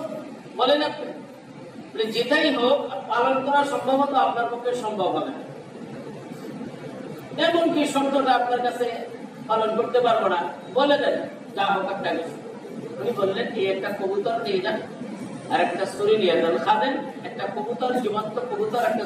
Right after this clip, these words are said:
ছুরি নিয়ে যান।" এটা যেটা, যেখানে কেউ দেখবে না, ওরকম একটা জায়গার মধ্যে নিয়ে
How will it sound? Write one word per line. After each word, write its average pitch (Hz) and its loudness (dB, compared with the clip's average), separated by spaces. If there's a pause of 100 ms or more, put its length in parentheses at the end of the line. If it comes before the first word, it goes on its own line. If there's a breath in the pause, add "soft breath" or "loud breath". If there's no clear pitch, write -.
ছুরি 196 4
নিয়ে 160 0
যান।" - -2 (1500)
এটা 269 2
যেটা, 262 2 (840)
যেখানে 262 0
কেউ 262 6
দেখবে 254 2
না, 320 2
ওরকম - -2
একটা 226 0
জায়গার 208 2
মধ্যে 277 0 (340)
নিয়ে 220 0